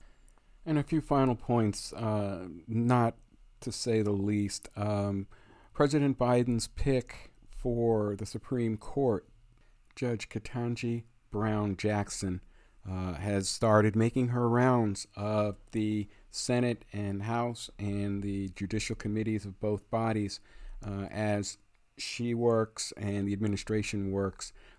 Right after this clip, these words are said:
to get her nomination to the Supreme Court approved,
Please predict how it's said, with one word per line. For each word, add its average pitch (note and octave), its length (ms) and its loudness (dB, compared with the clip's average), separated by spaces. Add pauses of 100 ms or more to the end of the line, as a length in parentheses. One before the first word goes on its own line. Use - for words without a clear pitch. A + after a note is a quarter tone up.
to G#2+ 140 -2
get G#2+ 320 2
her G#2+ 560 0 (320)
nomination G#2 1040 0 (120)
to G2+ 420 0
the F#2 80 -8
Supreme G2+ 500 -4
Court - 540 0 (280)
approved, A#2 840 0